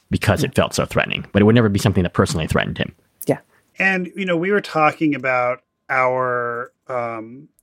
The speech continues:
Speaker 3: opinions about Ursula K. Le Guin's lack of interesting female characters and the, um, the way in which women's magic is not as strong as men's magic.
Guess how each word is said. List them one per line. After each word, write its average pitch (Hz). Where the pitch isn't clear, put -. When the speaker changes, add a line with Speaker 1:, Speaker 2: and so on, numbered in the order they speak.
Speaker 3:
opinions 170
about 127
Ursula 135
K. 143
Le 127
Guin's 123
lack 123
of 120
interesting 127
female 123
characters 175
and 143
the, 123
um, 117
the 135
way 143
in 139
which 135
women's 139
magic 131
is 120
not 123
as 123
strong 120
as 110
men's 170
magic. 143